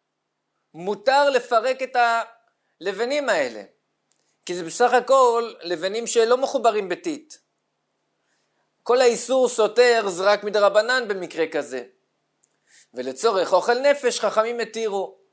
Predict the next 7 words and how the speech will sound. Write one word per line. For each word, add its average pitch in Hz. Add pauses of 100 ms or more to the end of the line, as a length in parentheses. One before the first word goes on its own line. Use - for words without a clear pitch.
(540)
לסתור 185
את 185
הלבנים 165
האלה. 139 (3500)
כמו 185
שמיד 214
הגמרא 202